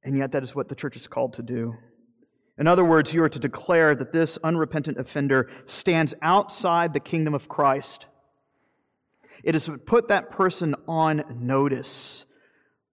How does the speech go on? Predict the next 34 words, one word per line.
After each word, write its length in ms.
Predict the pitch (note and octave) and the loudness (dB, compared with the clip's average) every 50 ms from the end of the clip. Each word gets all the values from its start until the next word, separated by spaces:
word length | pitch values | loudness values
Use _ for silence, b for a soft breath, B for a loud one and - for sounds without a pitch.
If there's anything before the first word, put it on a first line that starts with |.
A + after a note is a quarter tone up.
| _ _ _ _ _ - | _ _ _ _ _ -14
that 160 | C3+ A#2 - | -10 -2 2
though 260 | D3 F#3+ A#3+ C4+ C4+ | 4 4 6 4 4
they 160 | A3 A#3 A#3 | 4 4 4
may 160 | A3+ A3+ A3 | 4 2 2
try 420 | G3+ G#3+ - - F3 F#3 G3 G3+ G3+ | 0 0 0 0 2 2 4 2 2
to 120 | G3 G3 | 0 -2
deceive 680 | D#3+ D#3 C#3 - - - - F#3 G#3 A3 A3 G3+ E3 | -4 -6 -8 -10 -8 -8 -6 -4 -4 -2 -4 -4 -4
themselves 760 | D3+ F#3 F3+ E3+ E3 - - - C3+ A2+ A2+ A#2 A2+ B2+ B2 | -2 -2 -2 -2 -4 -6 -6 -8 -6 -6 -4 -4 -6 -6 -8
by 140 | - - B2+ | -10 -12 -12
saying, 320 | C3+ - - A#2+ B2+ B2 A#2 | -12 -12 -10 -10 -10 -10 -8
"Ah, 360 | C3 C#3 B2+ B2 B2 - b b b b b b b b b b b b b b b _ _ _ _ _ _ _ _ _ _ | -6 -6 -6 -6 -8 -10 b b b b b b b b b b b b b b b _ _ _ _ _ _ _ _ _ _
you 100 | C3+ B2 | -10 -4
know, 60 | A2+ | -2
I 100 | B2+ D3+ | 0 2
go 140 | C#3+ D#3+ D#3+ | 2 2 2
to 80 | E3 D#3+ | 0 -2
church 320 | - - F#3 E3+ - F3+ | -2 -4 -4 -2 -2 -4
every 180 | E3+ D3+ E3 D3+ | -4 -2 -4 -4
week, 300 | D3 E3 E3 E3 - E3 | -2 -2 -2 -2 -2 -4
everything's 400 | D3 D#3 - D#3+ D3+ C3+ - - | -6 -6 -6 -6 -8 -8 -10 -10
fine," 580 | - D3 C#3+ C#3+ C#3 C#3+ C#3 C#3 C#3 C3+ C3 D3+ C#3+ - _ _ _ _ - | -8 -6 -4 -4 -2 -2 -2 -4 -4 -6 -10 -12 -16 -20 _ _ _ _ -8
it 100 | C3+ C3+ | -8 -8
is 120 | B2+ - | -8 -8
the 80 | C3+ B2 | -12 -10
church 260 | - - C#3+ C3 - | -8 -6 -6 -6 -6
going, 200 | - D3 C3+ C#3 | -6 -4 -4 -4
"Everything 300 | D3 D3 C#3 - D3+ C#3 | -4 -4 -4 -4 -4 -4
is 140 | C3+ B2 C#3 | -4 -2 -2
not 260 | C3+ B2+ B2+ B2+ - | -2 -2 -4 -6 -8
fine." 420 | - - A#2+ A#2+ A#2 B2 B2+ B2 - _ _ _ _ _ _ _ _ _ _ _ _ _ _ _ _ _ _ _ _ _ _ _ _ _ _ _ _ _ _ _ _ _ _ _ _ _ _ - | -10 -12 -12 -10 -12 -14 -14 -16 -20 _ _ _ _ _ _ _ _ _ _ _ _ _ _ _ _ _ _ _ _ _ _ _ _ _ _ _ _ _ _ _ _ _ _ _ _ _ _ -8
And 100 | B2+ B2+ | -4 -4
until 400 | C3 B2 - - F#3+ F#3+ G#3+ A3+ | -4 -4 -4 0 2 4 4 4
you 140 | A3 A3+ A3 | 4 4 2
repent, 560 | G3+ F#3 - - - - D#3 C#3+ B2 - | 2 0 0 -2 -6 -6 -4 -4 -6 -6